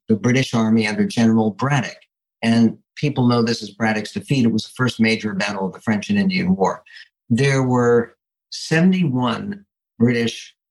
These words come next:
officers who went into that battle on horseback. Seventy of them were either killed or wounded. Washington had his hat shot off his head.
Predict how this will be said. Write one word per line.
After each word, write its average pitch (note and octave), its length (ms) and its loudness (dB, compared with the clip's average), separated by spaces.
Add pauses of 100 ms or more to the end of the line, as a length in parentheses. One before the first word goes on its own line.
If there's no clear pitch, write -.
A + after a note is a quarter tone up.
(180)
officers - 880 -4 (320)
who A#2 320 4
went B2 280 -2
into G#2+ 200 -4
that G2+ 260 -6
battle F#2 420 -4 (340)
on A2+ 120 4
horseback. - 480 -2 (460)
Seventy D#3 640 0
of F#2+ 160 -4
them G2 400 -2 (200)
were A#2 120 2
either A#2 240 -2
killed B2+ 460 0
or G#2+ 120 0
wounded. G#2 480 -2 (320)
Washington D#3 560 0
had B2 200 0
his - 180 0
hat C3+ 320 -6 (140)
shot B2+ 300 -4
off B2 180 -4
his A#2 200 -2
head. B2 380 0